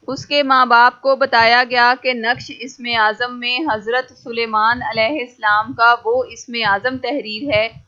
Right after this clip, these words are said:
जिसकी बदौलत हर किस्म के जिन्नात उनके नाम से भी खौफ महसूस करते थे,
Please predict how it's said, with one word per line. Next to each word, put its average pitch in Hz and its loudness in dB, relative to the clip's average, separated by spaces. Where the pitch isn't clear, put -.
जिसकी 262 -8
बदौलत 233 2
हर 254 4
किस्म 254 -8
के 247 0
जिन्नात 226 4
उनके 240 -4
नाम 226 0
से 247 -4
भी 247 -10
खौफ 240 -2
महसूस 233 -10
करते 190 -6
थे, - -14